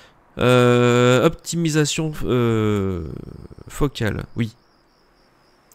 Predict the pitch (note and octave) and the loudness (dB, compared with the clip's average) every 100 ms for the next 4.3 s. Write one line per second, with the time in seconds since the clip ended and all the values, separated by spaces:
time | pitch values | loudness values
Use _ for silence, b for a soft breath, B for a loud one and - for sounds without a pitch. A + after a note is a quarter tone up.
0 | B B B B _ _ - C#3+ A#2 G2+ | B B B B _ _ -10 -6 -2 -2
1 | G2 G2 - A#2+ - D3 B2 - B2 A#2+ | -4 -6 -6 -6 -4 -4 -4 -6 -4 -4
2 | A#2+ C#3+ C#3 C3 B2 B2+ A#2 A#2 D3 D3 | -4 -8 -6 -6 -6 -4 -6 -6 -6 -6
3 | B2+ B2 - A#2 - C3 A#2+ A#2 - A#2 | -2 -2 -2 -4 -6 -6 -6 -6 -8 -4
4 | A#2 B2+ | -2 -2